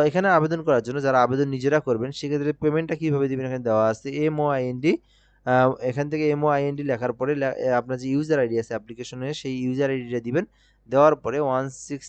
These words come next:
ট্রিপল টু নাম্বারে আপনি পেমেন্ট করবেন। পরবর্তীতে আপনি ইএস স্পেস পিন দিয়ে, আহ, আপনি কিন্তু তিন, এ, ত্রিপল, ওয়ান সিক্স ট্রিপল টু নাম্বারে পেমেন্ট করলে কিন্তু আপনার, আহ, আবেদনটা, আপনার টাকাটা কেটে নিবে এবং আপ-, আপনার আবেদনটা কিন্তু গ্রহণ করা হবে বা আপনারা কিন্তু তারা, তাদের, আপনারা কিন্তু,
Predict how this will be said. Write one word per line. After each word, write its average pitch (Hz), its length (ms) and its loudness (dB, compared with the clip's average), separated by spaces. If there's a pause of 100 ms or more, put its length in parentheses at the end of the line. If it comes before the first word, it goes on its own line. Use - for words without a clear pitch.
ট্রিপল 127 400 -4
টু 131 80 -2
নাম্বারে 117 300 -2
আপনি 117 220 -2
পেমেন্ট 117 320 -6
করবেন। 123 260 -4
পরবর্তীতে 147 500 -4
আপনি 151 200 -4
ইএস 139 440 -4
স্পেস 135 340 -12
পিন 127 240 -10
দিয়ে, 156 160 0
আহ, - 800 -2
আপনি 127 240 -4
কিন্তু 131 280 -10
তিন, 127 180 -10
এ, 127 100 -8
ত্রিপল, 123 360 -2
ওয়ান 123 260 0
সিক্স 135 220 -10
ট্রিপল 135 360 -2
টু 139 60 -8
নাম্বারে 147 280 -2
পেমেন্ট 139 420 -8
করলে 151 220 2
কিন্তু 156 180 -2
আপনার, 127 220 -2
আহ, 113 380 -2
আবেদনটা, 123 380 -2 (440)
আপনার 123 200 -2
টাকাটা 139 320 0
কেটে 143 200 -10
নিবে 156 200 0
এবং 151 200 0
আপ-, 127 140 2
আপনার 131 280 -6
আবেদনটা 123 440 0
কিন্তু 147 240 -4
গ্রহণ 120 300 0
করা 123 200 2 (120)
হবে 107 260 -4
বা 110 120 0
আপনারা 117 240 -4
কিন্তু 131 200 -10
তারা, 123 260 0
তাদের, 120 300 -6
আপনারা 117 340 -4
কিন্তু, 143 200 -10